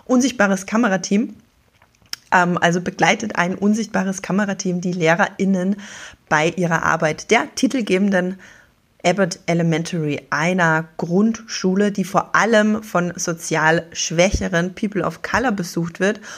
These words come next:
Und die LehrerInnen sind jeden Tag am Rudern, den Kindern irgendwie mit quasi keinen zur Verfügung stehenden Mitteln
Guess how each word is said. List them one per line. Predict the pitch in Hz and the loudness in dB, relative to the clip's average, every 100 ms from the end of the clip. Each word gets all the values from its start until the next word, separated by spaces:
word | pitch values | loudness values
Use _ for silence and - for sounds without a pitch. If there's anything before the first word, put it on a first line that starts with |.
| - - | -12 -4
Und | 190 | -2
die | 185 | 0
LehrerInnen | 185 175 190 - 196 196 202 202 | 2 4 4 2 2 2 0 -2
sind | - 185 180 | -6 -4 0
jeden | 185 214 | 0 0
Tag | 202 185 175 185 - | -2 0 0 0 -2
am | 175 185 | -2 -2
Rudern, | - 170 170 226 214 208 220 | -4 -2 2 4 4 4 0
den | 190 190 | -2 -4
Kindern | - 214 196 196 214 - | -2 2 2 2 -2 -2
irgendwie | 220 254 254 190 180 196 233 233 - - | 0 2 0 -2 -2 0 -2 -4 -16 -4
mit | 190 190 | -2 -2
quasi | - 175 185 196 | -2 2 2 0
keinen | 185 - 190 226 226 220 226 | -4 -2 0 2 0 0 -4
zur | - 190 | -4 -2
Verfügung | 185 - 214 202 | -4 -2 0 0
stehenden | 202 - 170 190 190 | -2 -2 -2 -2 -2
Mitteln | 190 180 180 | -2 -2 -2